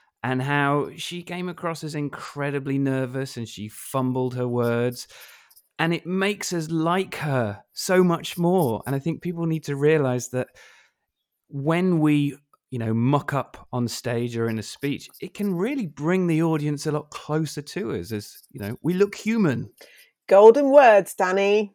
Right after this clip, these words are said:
Speaker 2: Golden <laughs> words. Yeah, I mean, this is something you learn really, really early on, um, in stand-up. I studied with a guy called Logan Murray, who does these fantastic comedy courses. It was one of the first things I ever did was,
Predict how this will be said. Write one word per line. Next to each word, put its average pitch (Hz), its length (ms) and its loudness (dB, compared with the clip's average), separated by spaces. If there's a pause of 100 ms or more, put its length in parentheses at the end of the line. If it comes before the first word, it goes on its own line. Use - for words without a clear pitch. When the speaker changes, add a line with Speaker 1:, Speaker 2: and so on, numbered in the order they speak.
Speaker 2:
Golden 208 340 2
<laughs> - 0 -
words. - 600 0
Yeah, 302 520 12
I 226 120 6
mean, 277 240 6
this 311 180 2
is 277 120 -6
something 233 340 0
you 226 160 0
learn 214 340 8 (420)
really, 254 440 4
really 202 300 4
early 180 280 4
on, 151 440 0 (180)
um, 151 300 -2
in 165 160 -4
stand-up. 156 640 -2
I 170 100 2
studied 170 420 0
with 156 200 -2
a 156 60 -6
guy 160 220 0
called 156 240 -8
Logan 156 380 -4
Murray, 196 420 0
who 160 120 -8
does 147 240 -4
these 147 200 -10
fantastic - 640 -12
comedy 151 320 -8
courses. 127 580 -12
It 92 40 -14
was 143 160 -14
one 143 140 -12
of 143 80 -10
the 135 80 -10
first 160 320 -2
things 147 180 -12
I 127 80 -4
ever 175 240 -6
did 233 460 0
was, 151 300 -10